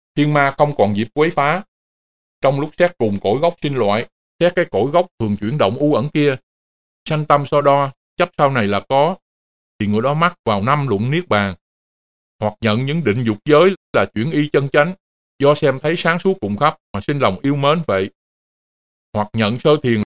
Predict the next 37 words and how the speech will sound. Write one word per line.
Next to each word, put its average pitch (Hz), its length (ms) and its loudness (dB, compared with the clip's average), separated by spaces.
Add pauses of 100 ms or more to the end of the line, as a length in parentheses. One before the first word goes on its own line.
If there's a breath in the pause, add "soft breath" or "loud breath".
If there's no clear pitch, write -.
là 98 140 -2
chuyển 113 260 -6
y 151 140 -2
chân 143 180 -2
chánh, 151 260 2 (300)
vì 120 140 4
không 139 240 -2
còn 101 180 2
ưu 151 300 2
thụ 104 240 0
vậy. 101 220 0 (720)
Hoặc 110 160 2
nhận 113 260 2
nhị 113 140 4
thiền, 113 320 4 (260)
vì 107 140 2
không 127 300 2
khổ 117 220 4
thụ 107 220 2
vậy. 95 220 0 (680)
Hoặc 104 180 0
nhận 107 240 -2
tam 143 240 2
thiền, 113 280 4 (340)
vì 101 120 2
rất 151 200 2
vui 139 180 0
đẹp 104 240 2
vậy. 104 260 -2 (560)
Hoặc 107 140 0
nhận 110 240 0
tứ 170 240 4
thiền, 110 260 4 (180)
khổ 110 200 2
vui 156 160 2
đã 110 140 4
hết, 147 320 0